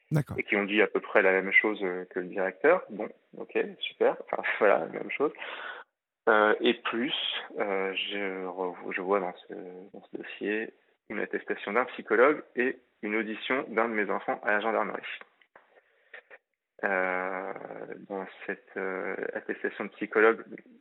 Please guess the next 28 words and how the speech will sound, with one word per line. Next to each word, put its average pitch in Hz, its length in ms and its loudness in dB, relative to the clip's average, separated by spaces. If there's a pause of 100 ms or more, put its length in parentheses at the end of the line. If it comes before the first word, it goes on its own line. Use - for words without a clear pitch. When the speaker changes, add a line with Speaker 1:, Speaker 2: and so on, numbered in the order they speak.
(340)
Speaker 2:
mes 101 140 0
enfants 123 320 2 (880)
voient, 104 520 2 (680)
euh, 113 100 -8 (480)
depuis - 300 -8 (100)
qu'on 92 420 -4 (100)
s'est - 100 -6 (140)
séparés, 135 440 6
euh, 113 180 0 (300)
quelques - 220 -2
mois 101 180 4
après, 147 340 4 (380)
je, 95 500 2
je 101 120 -4
les 92 100 -4
ai 98 40 4
emmenés 95 240 2
voir 101 280 2 (160)
une 90 320 -8 (120)
psychologue. 113 460 2
Et 90 60 0
donc, 92 200 -10
euh, 92 80 -6 (400)
moi 104 280 4
et 87 100 -2
mon 92 240 -4
ex, - 160 -2 (220)
on, 95 80 -6